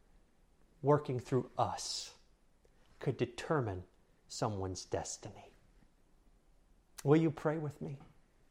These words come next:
Father, we give you thanks for the great love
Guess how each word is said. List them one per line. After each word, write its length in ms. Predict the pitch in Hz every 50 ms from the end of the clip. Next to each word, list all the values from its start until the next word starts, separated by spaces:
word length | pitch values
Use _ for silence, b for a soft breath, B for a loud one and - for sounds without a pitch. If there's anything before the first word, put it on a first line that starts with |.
| _ - - - - - - - - - - - - - - - - b b b b b b b b b b b b b b b b b b b b b _ _ - _ _ _
Father, 360 | - - 156 143 147 143 147
we 140 | 139 147 147
give 240 | 135 131 151 147 123
you 120 | 135 135
thanks 640 | 117 - - - 127 110 101 98 - - - - - B B B B
for 140 | - - 127
the 100 | 117 127
great 340 | 123 127 135 127 127 - -
love 480 | 117 113 120 123 123 120 117 117 117